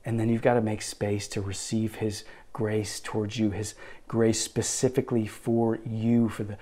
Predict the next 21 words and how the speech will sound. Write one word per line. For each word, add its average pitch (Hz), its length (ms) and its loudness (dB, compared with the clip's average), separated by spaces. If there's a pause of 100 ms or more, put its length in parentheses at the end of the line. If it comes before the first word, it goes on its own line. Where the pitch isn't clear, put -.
(180)
thoughts - 560 4
and 117 180 -2
attitudes 120 600 2
and 104 120 -4 (140)
actions 117 500 0
of 101 120 -6
your 110 100 2
life 110 340 4
that - 160 -12
would 110 140 -6 (300)
keep - 400 -2
you, 110 80 -2
hinder 127 520 2
you 107 200 2
from 110 240 -4 (280)
entering 123 420 2
his 104 140 -4
presence. 110 480 -2
You 110 60 0
need 113 280 0
space 104 680 -6